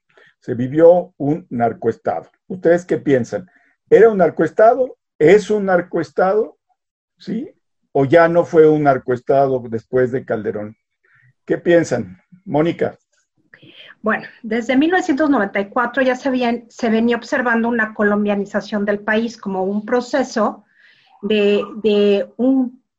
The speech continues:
Speaker 2: de una visibilidad mayor de los grupos delincuenciales. México, a partir de la, de mediados de los noventas, dejó de ser un país de trasiego para convertirse no solamente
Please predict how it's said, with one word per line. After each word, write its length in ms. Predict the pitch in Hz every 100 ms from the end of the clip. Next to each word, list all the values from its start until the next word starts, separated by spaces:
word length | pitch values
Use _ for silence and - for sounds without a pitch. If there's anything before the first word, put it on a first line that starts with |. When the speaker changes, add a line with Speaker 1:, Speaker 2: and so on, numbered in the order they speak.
| _
Speaker 2:
de 140 | 220
una 180 | 277 311
visibilidad 640 | 320 254 - 240 226 240 240
mayor 600 | 269 254 254 240 285 - _ _ _ _ _ _ _ _
de 440 | 226 240 254 262 269
los 320 | 233 226 220
grupos 300 | 226 240 226
delincuenciales. 960 | 240 233 240 233 285 254 240 190 - _ _ _ _ _
México, 600 | 240 302 370 - 339 311
a 160 | 208 208
partir 440 | 214 214 - 262
de 100 | 277
la, 180 | 269 -
de 140 | 208 208
mediados 360 | 214 240 262
de 60 | 277
los 180 | 269 254
noventas, 520 | 262 247 226 240 226
dejó 260 | 208 214
de 120 | 240 254
ser 180 | 262
un 180 | 254 254
país 640 | 254 240 226 226 233 - -
de 120 | 202
trasiego 800 | - 208 208 - 285 247 254 269
para 280 | 214 202
convertirse 680 | - 214 214 208 254 233 269
no 140 | 254 240
solamente 1000 | 254 226 226 220 214 214 233 220 208